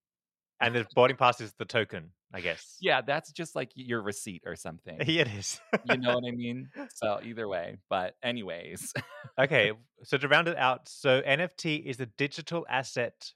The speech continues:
Speaker 1: representing real-world objects, art, music, videos, stored in a blockchain that are usually bought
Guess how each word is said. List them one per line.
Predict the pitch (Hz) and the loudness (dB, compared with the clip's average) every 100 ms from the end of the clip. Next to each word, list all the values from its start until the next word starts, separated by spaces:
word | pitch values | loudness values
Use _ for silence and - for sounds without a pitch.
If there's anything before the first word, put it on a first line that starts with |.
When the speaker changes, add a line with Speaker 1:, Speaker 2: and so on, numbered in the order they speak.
| _ | _
Speaker 1:
representing | 117 139 175 139 127 135 120 | -2 -2 -2 -4 -4 -6 -14
real-world | 101 110 135 139 147 - 107 120 117 110 104 - | -12 -4 0 2 0 -4 0 2 4 2 -4 -4
objects, | 107 98 104 92 - _ - - - _ | -4 -2 -2 -4 -4 _ -20 -20 -20 _
art, | 104 113 107 - - | 4 4 4 -4 -14
music, | 107 98 98 - | -12 -10 -14 -8
videos, | 120 117 101 92 92 92 - _ _ | -8 -2 0 0 -2 -10 -20 _ _
stored | - - - 123 135 139 - | -18 -8 4 6 6 4 -2
in | 131 | -10
a | 123 | -10
blockchain | 120 117 - - 117 104 98 98 92 _ _ _ _ _ _ _ | -4 -4 -4 -10 -8 -8 -8 -12 -16 _ _ _ _ _ _ _
that | 107 107 110 | -2 0 -2
are | |
usually | 107 110 131 139 139 | -6 -6 -8 -6 -8
bought | 110 120 127 | -2 2 2